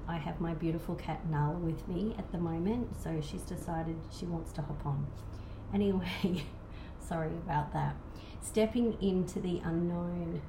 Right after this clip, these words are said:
especially, you know, after such loss and after, you know, we've been through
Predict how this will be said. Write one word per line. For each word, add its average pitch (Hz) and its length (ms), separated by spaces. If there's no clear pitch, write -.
especially, 302 920
you 196 200
know, 165 440
after 175 300
such - 380
loss 147 420
and 185 120
after, 160 760
you 190 140
know, 165 180
we've 170 320
been 170 240
through 170 680